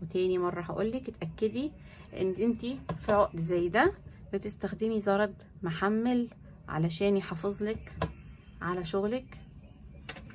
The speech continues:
ويستحمل التقل بتاعه. هو مش تقيل قوي بس برضو مش خفيف. هيجي برضو اهو فتحة في نفس الاتجاه بتاع الدلايات وادخل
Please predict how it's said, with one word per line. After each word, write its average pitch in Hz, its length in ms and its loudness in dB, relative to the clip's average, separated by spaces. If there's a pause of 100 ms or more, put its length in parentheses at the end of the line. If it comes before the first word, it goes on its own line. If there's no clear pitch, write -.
(400)
ويستحمل 226 580 0 (100)
التقل - 400 -2
بتاعه. 165 360 0 (380)
هو 220 80 2
مش 214 160 0
تقيل - 360 -2
قوي 269 300 2 (300)
بس 202 200 -4
برضو 202 260 2
مش 214 180 -2
خفيف. - 500 -8 (2500)
هيجي 214 300 2
برضو 185 360 -2
اهو 311 120 0 (300)
فتحة 185 320 -8 (840)
في 190 60 0
نفس 190 280 0 (120)
الاتجاه 170 460 0 (420)
بتاع 185 140 -2
الدلايات 170 540 4 (680)
وادخل 196 380 -2